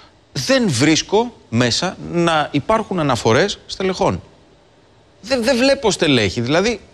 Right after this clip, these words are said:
οκ, να σας ψηφίσει ο ελληνικός λαός,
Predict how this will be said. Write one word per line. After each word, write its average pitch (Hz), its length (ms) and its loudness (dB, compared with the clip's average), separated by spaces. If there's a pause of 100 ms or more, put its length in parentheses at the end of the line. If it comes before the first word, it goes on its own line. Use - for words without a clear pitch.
(180)
οκ, 214 160 -2 (580)
να 156 120 -2
σας 139 180 -2
ψηφίσει 131 540 -2 (240)
ο 107 100 2
ελληνικός 101 400 2
λαός, 101 560 0